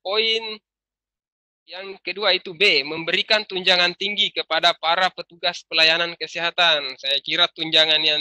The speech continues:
tinggi kepada petugas kesehatan itu dampaknya langsung kepada para petugasnya ya, menjadi sejahtera ya, tapi bukan secara langsung ke kualitas kesehatan masyarakat.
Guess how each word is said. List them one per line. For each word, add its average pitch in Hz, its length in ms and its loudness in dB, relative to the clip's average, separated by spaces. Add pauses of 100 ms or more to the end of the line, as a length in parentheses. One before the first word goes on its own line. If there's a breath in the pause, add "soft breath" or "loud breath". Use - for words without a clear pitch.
tinggi 156 320 -6
kepada 147 400 -4
petugas 151 480 -14
kesehatan 156 640 0
itu 190 320 -8 (640)
dampaknya 170 640 0
langsung 180 400 -2
kepada 170 320 0
para 170 320 -2
petugasnya 180 560 2
ya, 214 160 6
menjadi 165 400 0
sejahtera 160 640 0
ya, 185 160 8
tapi 175 320 -8
bukan 156 320 -2 (720)
secara 143 480 -4
langsung 147 400 -6
ke 165 240 -6
kualitas 139 480 -8
kesehatan 139 640 -4
masyarakat. 135 560 -4